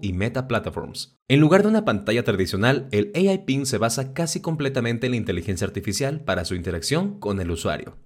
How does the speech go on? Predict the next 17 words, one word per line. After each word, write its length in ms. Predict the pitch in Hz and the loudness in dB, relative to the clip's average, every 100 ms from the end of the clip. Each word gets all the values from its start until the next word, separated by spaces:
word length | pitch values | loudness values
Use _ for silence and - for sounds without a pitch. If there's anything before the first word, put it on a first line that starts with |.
| _ _ - | _ _ -4
El 120 | 101 | 0
asistente 420 | 101 95 156 175 | 0 2 0 2
virtual 340 | 196 165 110 104 | 0 2 2 4
del 100 | 101 | 2
dispositivo 640 | 101 95 87 151 135 113 - - | 2 -6 -6 -2 -2 -2 -6 -6
se 140 | 127 | 2
diferencia 640 | 127 131 139 139 175 208 202 | 2 4 2 0 2 2 2
al 80 | |
redactar 400 | 147 95 90 113 | 2 0 0 0
mensajes 520 | 120 113 117 110 123 - | 2 0 -2 0 -2 -2
con 180 | 95 | -4
el 140 | 90 87 | -4 -4
tono 300 | - 131 147 | -2 0 2
de 100 | 156 | 0
voz 200 | 101 90 | 0 0
del 120 | 92 | 0
usuario 440 | 90 139 147 101 | 0 -2 -2 -4